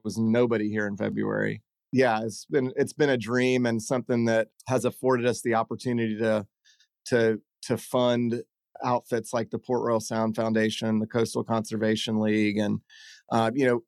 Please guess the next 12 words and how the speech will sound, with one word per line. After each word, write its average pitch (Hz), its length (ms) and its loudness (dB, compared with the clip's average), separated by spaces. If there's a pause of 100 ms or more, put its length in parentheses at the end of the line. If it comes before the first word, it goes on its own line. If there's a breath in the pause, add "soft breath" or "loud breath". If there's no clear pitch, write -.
a, 131 280 0
a 123 40 0
big 160 360 -2
thing 120 220 0
about 110 280 -2
Hilton 120 260 0
Head, 107 220 0
too, 117 300 4
is 104 180 -2
the 104 80 -6
community's 113 540 0
amazing. 101 640 -2